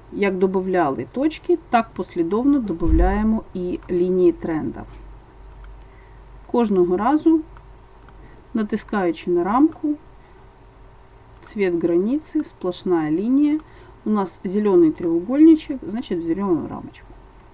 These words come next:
Все то же самое, последовательно добавить линию тренда. Я не буду щас брать уже в рамочки,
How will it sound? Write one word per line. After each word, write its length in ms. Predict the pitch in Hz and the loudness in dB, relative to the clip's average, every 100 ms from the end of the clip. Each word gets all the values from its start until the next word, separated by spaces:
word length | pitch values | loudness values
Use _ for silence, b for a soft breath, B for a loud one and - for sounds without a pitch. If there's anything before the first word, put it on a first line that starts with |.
| - - b b b b b b - - - - - - - - | -20 -20 b b b b b b -20 -20 -20 -20 -20 -20 -20 -20
Все 220 | - 262 | -4 -2
то 100 | 254 | 0
же 140 | 208 202 | -2 -2
самое, 480 | - 285 302 302 269 | 2 6 8 8 4
последовательно 960 | - 226 - 226 185 170 170 156 160 160 | -4 -4 -2 0 2 0 -2 -4 -2 0
добавить 540 | 170 170 170 151 156 | -2 -4 -4 -4 -4
линию 280 | 185 180 196 | -2 0 -2
тренда. 360 | 220 320 370 247 | 0 4 8 6
Я 160 | 202 | 6
не 120 | 240 254 | 2 2
буду 280 | 202 170 | 2 -2
щас 180 | 165 175 | -2 -6
брать 300 | 165 165 156 | -8 -8 -8
уже 180 | 180 180 | -8 -6
в 40 | |
рамочки, 580 | 214 311 349 311 - 269 | -2 4 4 2 -8 -10